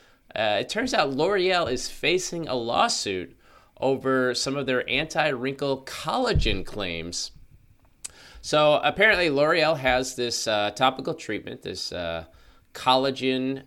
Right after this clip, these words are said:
uh, anti-wrinkle col-, uh, treatment, and people, they, they put together a class action lawsuit against them because they're arguing that the L'Oreal topical products have a collagen that is too large to be absorbed into the skin,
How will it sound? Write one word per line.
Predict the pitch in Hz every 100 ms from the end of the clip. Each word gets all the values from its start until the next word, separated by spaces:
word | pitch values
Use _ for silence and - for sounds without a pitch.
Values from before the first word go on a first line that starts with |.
| -
uh, | 101 95 -
anti-wrinkle | 120 117 117 110 110 107 110 107 -
col-, | 120 120 -
uh, | 110 98 95
treatment, | - - 175 82 76 - - _ - - _ _ _ -
and | 120 120 127 127 123 - - _ _ _ _ _ - _ _ _ -
people, | 170 185 202 175 107
they, | 139 135
they | -
put | 139 185
together | 147 160 139
a |
class | 127 139 127 123
action | 120 - 98
lawsuit | 127 143 - 117
against | 98 107 107 -
them | 107 101
because | 95 95 - - 196 101 85 - - _ _ -
they're | 107 -
arguing | 131 135 123 113 101
that | 107 107
the | - 104
L'Oreal | 107 135 139 131 127
topical | - 151 214 226 165
products | - 180 208 117 - - - _ - _
have | - 131
a | 127
collagen | 139 156 151 123 123
that | 110 107
is | -
too | - - 185
large | 202 175 170 135 107 -
to | -
be | 95 113 -
absorbed | 101 98 113 113 117
into | - 101
the | 92 95
skin, | - - 175 87 76